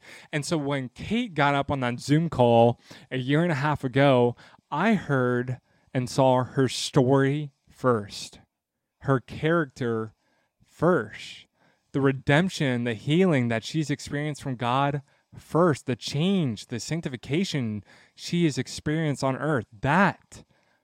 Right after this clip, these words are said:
was what drew me in. That is what said, "Ooh, I gotta check out this girl. I don't care how much older she is. I don't care what her profession is. I've heard her story, and I'm very, very intrigued."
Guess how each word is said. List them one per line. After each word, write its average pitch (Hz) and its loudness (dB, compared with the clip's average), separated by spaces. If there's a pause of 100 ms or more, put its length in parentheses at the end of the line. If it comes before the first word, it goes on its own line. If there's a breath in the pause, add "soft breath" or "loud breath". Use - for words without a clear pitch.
(120)
was 135 0
what 131 4
drew 127 4
me 113 -2
in. 101 -8
That 147 0 (380 soft breath)
is 120 -4
what 113 -4
said, 120 -4 (460 soft breath)
"Ooh, 113 -2 (120)
I 131 -2
gotta 123 -4
check - -4
out 113 -6
this 110 -6
girl. 110 -4
I 117 -4
don't 143 -4
care 123 -8
how 175 0
much 190 2
older 139 2
she 135 -2
is. 127 -2
I 139 -8
don't 135 -4
care 127 -2
what 120 2
her 160 2
profession 131 -2
is. 117 -4 (580 loud breath)
I've 135 4
heard 135 2
her 117 0
story, 113 -2 (420)
and 127 -2
I'm 123 0
very, 117 0 (140)
very 120 -2
intrigued." 107 -12